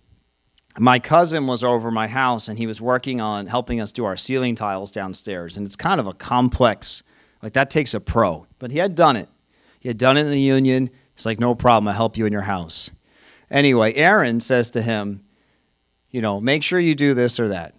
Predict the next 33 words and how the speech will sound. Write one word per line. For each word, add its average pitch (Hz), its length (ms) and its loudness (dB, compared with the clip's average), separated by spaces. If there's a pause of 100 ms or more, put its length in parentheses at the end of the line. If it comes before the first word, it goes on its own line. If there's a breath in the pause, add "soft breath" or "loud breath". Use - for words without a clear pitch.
(720)
And 143 120 -4
he 165 100 2
goes, 143 260 4
"Whoa." 120 340 4 (160)
He - 80 -20
goes, 131 240 2
"This 170 160 -4
isn't," 202 320 -4
he 160 180 -10
goes, 180 240 0
"This 214 180 -2
ain't 220 140 2
my 185 120 4
first 175 340 2
rodeo." 147 500 4 (540 soft breath)
And 151 160 2
out 175 200 4
of 175 120 2
his, 156 220 2 (400)
he 185 180 2
couldn't 226 440 4
even 190 420 2
finish 214 580 0
the 175 140 2
words. 156 300 6
He's 135 120 -4
putting 190 300 0
a 208 60 0
tile 170 380 4
up, 139 200 4
and 127 60 -2
he 131 60 -2
goes, 127 340 -2